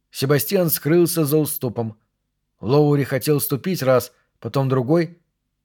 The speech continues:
но так и не смог найти точку опоры. Наклонившись вперед, он увидел выступ — и решил, что если соскользнет вниз, вытянув вперед руки, то сумеет за него ухватиться. Он так и сделал.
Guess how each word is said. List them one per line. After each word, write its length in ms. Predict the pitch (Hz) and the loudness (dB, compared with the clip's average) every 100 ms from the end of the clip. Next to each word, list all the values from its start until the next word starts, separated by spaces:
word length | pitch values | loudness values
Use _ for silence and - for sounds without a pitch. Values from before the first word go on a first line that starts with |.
| _ | _
но 180 | 117 123 | -8 -6
так 280 | 120 151 135 | -4 -4 -2
и 60 | |
не 140 | 127 120 | -4 -2
смог 340 | - 143 143 | -2 -2 -2
найти 320 | 127 120 120 | -2 -4 -4
точку 420 | 117 117 110 - 117 | -4 -2 -4 -2 -4
опоры. 440 | 110 98 85 - _ _ _ _ _ _ _ _ _ _ _ | -4 -8 -14 -16 _ _ _ _ _ _ _ _ _ _ _
Наклонившись 760 | 110 127 143 143 165 135 131 113 | -2 -2 2 2 2 0 -4 -6
вперед, 320 | - 147 170 - _ _ _ | 0 0 0 -6 _ _ _
он 160 | 123 143 | 0 2
увидел 360 | 165 196 190 | 2 2 2
выступ — 460 | 135 139 - 131 - _ _ - | 2 -2 -2 -8 -10 _ _ -6
и 80 | |
решил, 300 | 123 143 160 | 0 2 2
что 160 | 151 - | 0 2
если 320 | 147 139 143 | 0 0 -2
соскользнет 760 | 139 147 - 147 139 131 147 104 | 0 0 0 2 2 2 -2 -2
вниз, 380 | 127 180 - | -2 0 -2
вытянув 440 | 104 131 151 131 120 | -2 -4 -2 -4 -4
вперед 300 | - 127 117 | -2 -2 0
руки, 360 | 190 - 117 - _ _ - | -2 -2 -6 -6 _ _ -4
то 120 | 151 | -2
сумеет 420 | 135 139 185 170 | 0 0 2 0
за 120 | 131 | 0
него 220 | 147 151 170 | 0 2 0
ухватиться. 680 | 170 170 165 120 - 110 - _ _ _ _ - | 0 -4 -2 -10 -10 -16 -18 _ _ _ _ -6
Он 160 | 120 | -2
так 180 | 120 123 | -2 0
и 80 | 127 | -2
сделал. 520 | 98 127 160 165 160 | -2 2 2 0 -6